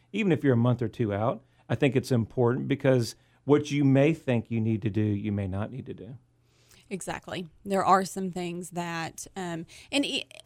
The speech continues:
Speaker 2: and have an open mind, I think, would be another thing. Don't get offended because of, you know, your style is your style and the things that you like, but we wanna look at it from, you know, you may love your flowery curtains and they look really great, but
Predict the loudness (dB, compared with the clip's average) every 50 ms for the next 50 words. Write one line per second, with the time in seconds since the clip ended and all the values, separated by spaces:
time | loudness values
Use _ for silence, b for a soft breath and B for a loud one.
0 | _ _ _ _ 0 4 4 6 6 4 4 4 2 4 4 2 2 4 4 4
1 | 4 4 4 4 2 2 0 -2 -2 -2 -4 -4 -4 -4 -2 -2 -2 0 0 -2
2 | -2 -2 -4 -4 -6 -6 -6 -6 -6 -6 -6 -4 -4 -2 0 0 -2 -2 -4 -2
3 | 0 2 2 4 4 4 2 0 -4 -8 -6 -4 0 2 2 2 2 0 -2 -2
4 | -4 -8 -4 -2 0 0 2 2 0 0 -2 -6 B B B B B 0 4 6
5 | 6 6 4 4 2 2 2 2 0 2 4 6 6 6 6 4 4 2 0 -2
6 | -2 -4 -4 -4 -4 -2 -2 0 -2 -2 -4 -4 -4 -4 -6 -4 -4 -4 -4 -4
7 | -6 -8 -8 -6 -4 -2 0 0 0 -2 -2 0 0 0 0 -2 -8 -18 _ -6
8 | -2 0 2 2 2 2 2 0 0 -2 0 0 0 0 0 -2 -4 -6 -6 -6
9 | -6 -8 -10 _ -4 0 2 2 2 2 2 0 0 2 0 0 2 2 4 6
10 | 8 8 6 6 2 -2 -6 -2 2 4 4 6 6 4 4 2 0 -2 0 0
11 | 2 2 2 2 0 0 -2 -6 -8 0 2 2 2 2 -2 -6 -8 -8 -6 -6
12 | -6 -6 -4 -4 -6 -6 -8 -8 -8 -8 -8 -8 -4 2 4 6 6 4 2 -2
13 | -10 _ 4 6 6 8 6 6 B